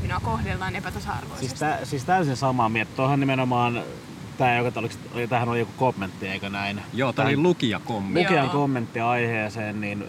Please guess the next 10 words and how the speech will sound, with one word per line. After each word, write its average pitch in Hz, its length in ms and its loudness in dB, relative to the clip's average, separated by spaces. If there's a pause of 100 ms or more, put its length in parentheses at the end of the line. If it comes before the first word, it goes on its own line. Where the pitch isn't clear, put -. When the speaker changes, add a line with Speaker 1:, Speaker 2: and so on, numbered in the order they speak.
(680)
Speaker 2:
tommosen, 131 500 0 (440)
tommosen, 127 600 0 (220)
mitä 127 240 2
hän 135 180 0
nyt 120 100 -2
tässä 123 220 -2
ilmeisesti 120 580 0 (640)
ehdotti, 127 460 2
että 113 160 -4
tämä 120 260 -2